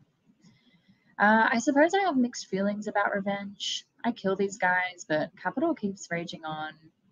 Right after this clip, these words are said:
Am I being too individualistic? But it's also like, I'm not, not gonna kill Jeff Bezos if he's in the area, you know?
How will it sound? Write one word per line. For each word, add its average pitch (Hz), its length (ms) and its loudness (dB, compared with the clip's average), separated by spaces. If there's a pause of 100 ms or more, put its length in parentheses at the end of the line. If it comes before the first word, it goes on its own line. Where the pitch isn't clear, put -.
(160)
Am 185 100 -4
I 233 100 6
being 294 280 0
too 247 180 -4
individualistic? 208 1120 -6 (1500)
But 208 560 4
it's - 160 -10
also 214 600 -2
like, 269 320 0
I'm 220 220 0
not, 185 240 0
not 160 360 -6
gonna 165 220 -6
kill 151 400 -8
Jeff - 300 -12
Bezos - 500 -8
if 170 100 -12
he's 160 180 -4
in 165 100 -6
the 151 140 -4
area, 135 420 0
you 143 160 -6
know? 226 400 4